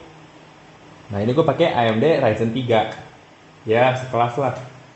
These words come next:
sama Pentium. Jadi maksudnya, eh, C P U-nya sih C P U biasa. ram juga sama ya, ram-nya empat G B. Aduh, kabelnya agak berantakan nih, sobat-sobat. <laughs> Nah, ini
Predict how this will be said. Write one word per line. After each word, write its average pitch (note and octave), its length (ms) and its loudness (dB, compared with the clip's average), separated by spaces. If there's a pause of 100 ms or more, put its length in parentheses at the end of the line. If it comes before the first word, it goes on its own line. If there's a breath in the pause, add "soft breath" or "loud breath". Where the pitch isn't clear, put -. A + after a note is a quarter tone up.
(180)
sama G2+ 560 -2
Pentium. G2 320 -2
Jadi A#2 160 -2
maksudnya, C#3 320 -2 (480)
eh, G2+ 480 4
C G#2+ 80 -8
P G#2+ 80 -2
U-nya B2+ 160 2
sih F3 80 2
C C3+ 80 0
P G#2 160 -4
U - 80 -6
biasa. G2+ 720 -2
ram D3+ 260 4
juga G#2 300 0
sama G2+ 240 -4
ya, D#3 160 -4 (160)
ram-nya A#2 400 -4 (680)
empat G2+ 200 2
G G#2 40 0 (120)
B. A2 60 0 (500)
Aduh, G2 240 -6
kabelnya G2 320 -4
agak F#2+ 80 -2
berantakan F#2+ 520 -6
nih, C3+ 40 -6 (160)
sobat-sobat. G2 420 -4 (260)
<laughs> F#2 320 -8 (520)
Nah, F#2+ 160 -8
ini G2 160 -4